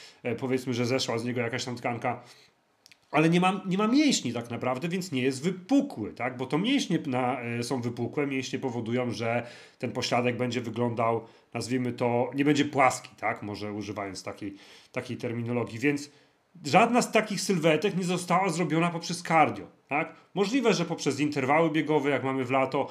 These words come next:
można pewne rzeczy dopalić, ale też to musi być skorelowane z tym, że my powinniśmy parę miesięcy z kary roku, chociaż połowę roku trenować jednak siłowo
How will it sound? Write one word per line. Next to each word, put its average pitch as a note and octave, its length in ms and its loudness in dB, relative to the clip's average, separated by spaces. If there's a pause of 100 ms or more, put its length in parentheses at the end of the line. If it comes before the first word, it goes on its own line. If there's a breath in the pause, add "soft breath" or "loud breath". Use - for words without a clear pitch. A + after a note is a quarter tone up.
(240 loud breath)
można D3 320 4
pewne B2 260 0
rzeczy A#2+ 240 -2
dopalić, A#2 520 0
ale C3 160 2
też B2+ 220 -6
to C3+ 100 -4
musi C#3+ 300 -4
być - 440 -8 (120)
skorelowane B2+ 680 0
z B2 60 -8
tym, B2+ 100 -6
że B2 120 -2
my B2 140 -2
powinniśmy B2+ 640 -2 (760 loud breath)
parę D#3+ 240 6
miesięcy E3+ 380 2
z D3 100 -6
kary C3+ 600 2
roku, D3 340 2
chociaż A2 260 -8
połowę B2 320 -2
roku A#2+ 240 -4
trenować B2+ 460 -4
jednak A#2 220 -6
siłowo A#2+ 720 -4